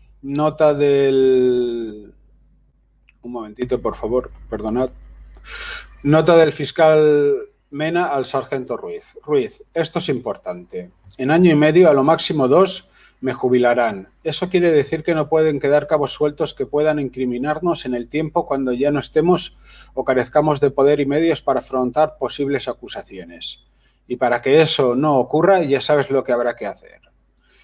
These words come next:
He hecho cálculos y me salen unos ciento cincuenta individuos a los que hay que silenciar para siempre. De uno u otro modo, son sabedores de nuestras actividades,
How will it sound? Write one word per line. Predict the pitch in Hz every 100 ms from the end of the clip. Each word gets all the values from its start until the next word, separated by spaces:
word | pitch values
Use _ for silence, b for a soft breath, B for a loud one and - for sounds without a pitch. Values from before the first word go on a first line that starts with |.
| b -
He | 160
hecho | 165 180
cálculos | 147 135 123 113 101 -
y | 127
me | 123
salen | 156 170 170
unos | 156 139
ciento | - 156 160
cincuenta | 151 139 151 143
individuos | 147 139 139 151 180 196 170 - -
a | 135
los | 127 -
que |
hay | 143
que | 143 135
silenciar | 143 135 123 139 131
para | 123 104
siempre. | - 92 87 - 87 - _ _ b b b b
De | 113 123
uno | 143 147 127
u | 131
otro | 139 147
modo, | 156 151 170 175
son | - 143
sabedores | 143 143 135 143 160 139
de | 131
nuestras | 123 - 117 123
actividades, | 120 127 123 147 156 110 - -